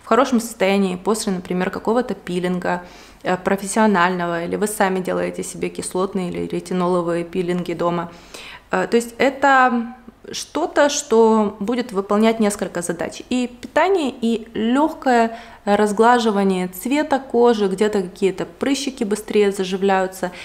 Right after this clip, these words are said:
И это та сыворотка, которая не впитывается под ноль. То есть она маслянистая, и ей нужно какое-то время. Но это не то масло, которое вот жирной такой штукой размазывается и оставляет как фильтр, да?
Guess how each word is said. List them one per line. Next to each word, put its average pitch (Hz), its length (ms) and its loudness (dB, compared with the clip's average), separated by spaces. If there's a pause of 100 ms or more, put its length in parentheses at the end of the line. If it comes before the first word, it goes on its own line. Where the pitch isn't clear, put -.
(240)
И 220 80 0
это 233 220 2
та 208 160 0
сыворотка, 285 540 0
которая 220 400 0
не 202 100 2
впитывается 196 540 -2
под 196 200 -2
ноль. 180 200 0
То - 160 -6
есть 196 220 -4
она 247 480 4 (220)
маслянистая, 240 760 2
и 233 140 -2
ей 208 300 2
нужно 196 360 0
какое-то 196 440 0
время. 190 400 0 (120)
Но 196 180 0
это 220 320 2 (280)
не 220 120 4
то 226 160 2
масло, 220 440 2
которое 208 600 2
вот 160 260 -8
жирной 185 580 0
такой 180 520 -2 (360)
штукой - 520 -2
размазывается 196 880 2
и - 20 0
оставляет 185 540 0
как - 200 -10
фильтр, 170 520 0
да? 202 260 0